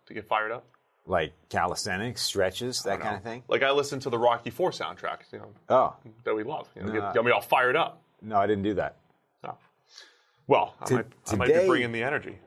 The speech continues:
Speaker 2: today is also the first day of the new audio setup.
Speaker 1: New audio.
Speaker 2: No
Speaker 1: So this is
Speaker 2: headsets.
Speaker 1: where we need to hear.
Speaker 2: No headset at all.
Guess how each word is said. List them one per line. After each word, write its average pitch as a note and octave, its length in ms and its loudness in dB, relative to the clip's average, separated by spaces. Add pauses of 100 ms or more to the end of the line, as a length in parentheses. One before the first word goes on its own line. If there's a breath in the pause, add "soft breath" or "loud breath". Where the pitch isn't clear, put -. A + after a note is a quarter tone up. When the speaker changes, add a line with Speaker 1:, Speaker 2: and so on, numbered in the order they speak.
Speaker 2:
today C3+ 260 4
is C3+ 120 2
also C3+ 240 0
the A2 80 -2
first A2 320 -2
day A2 300 2
of F2+ 160 -6
the F#2+ 80 -4
new G2 200 -2
audio G2+ 260 0
setup. C#2 280 -10
Speaker 1:
New C3 220 6
audio. A2+ 480 4 (240)
Speaker 2:
No G#2 140 0
Speaker 1:
So G#2+ 40 2
this B2 160 2
is - 60 -2
Speaker 2:
headsets. A2+ 160 -2
Speaker 1:
where A2+ 160 2
we G#2+ 80 -2
need G#2 180 -6
to G#2 80 -10
hear. F#2+ 380 -4 (120)
Speaker 2:
No G2 120 -6
headset A2 320 2
at F#2+ 60 2
all. A#2 260 -4